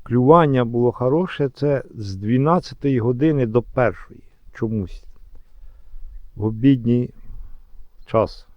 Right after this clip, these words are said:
Так що все, менше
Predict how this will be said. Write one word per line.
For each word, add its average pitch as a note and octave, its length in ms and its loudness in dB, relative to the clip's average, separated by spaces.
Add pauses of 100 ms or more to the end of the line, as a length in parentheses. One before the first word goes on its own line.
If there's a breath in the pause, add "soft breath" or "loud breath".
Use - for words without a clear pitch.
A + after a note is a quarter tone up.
(2000)
Так E3+ 240 2
що G3 120 -2
все, F3+ 560 4 (640 loud breath)
менше B2+ 640 -4